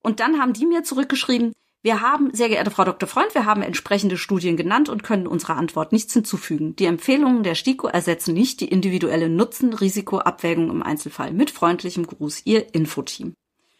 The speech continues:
Und das ist einfach, ich verstehe nicht, warum diese Behörden, die ja wirklich gelitten haben an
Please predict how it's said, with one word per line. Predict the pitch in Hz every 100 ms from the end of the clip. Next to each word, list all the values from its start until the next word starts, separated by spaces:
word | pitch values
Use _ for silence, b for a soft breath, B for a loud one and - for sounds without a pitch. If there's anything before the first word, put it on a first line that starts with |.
| _ _ _
Und | 214 208 208 202 - _ _
das | - 202 240
ist | 240 -
einfach, | 208 214 202 - _ _ _ _ _
ich | 208
verstehe | 214 202 226 233
nicht, | 214
warum | 196 202 214
diese | 202 185
Behörden, | 185 180 202 196 175 196 - _ _ _
die | 208
ja | 196 175
wirklich | 226 233 214 -
gelitten | 208 196 214 185
haben | 151 160 208 -
an | 175 170 160 165